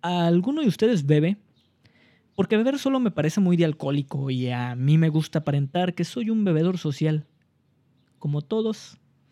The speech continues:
Pero no crean que estoy bebiendo porque sí.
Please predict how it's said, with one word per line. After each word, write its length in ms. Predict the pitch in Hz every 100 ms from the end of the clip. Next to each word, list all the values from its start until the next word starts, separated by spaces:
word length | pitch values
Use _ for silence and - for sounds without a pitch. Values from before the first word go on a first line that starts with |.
| _ _ _ _ _ _ _ _ _ _ _
Pero 480 | 151 147 143 143 143
no 160 | 160 208
crean 240 | 233 233
que 80 | 220
estoy 200 | 180 196
bebiendo 360 | 185 185 190 170
porque 260 | 143 143
sí. 240 | 135 202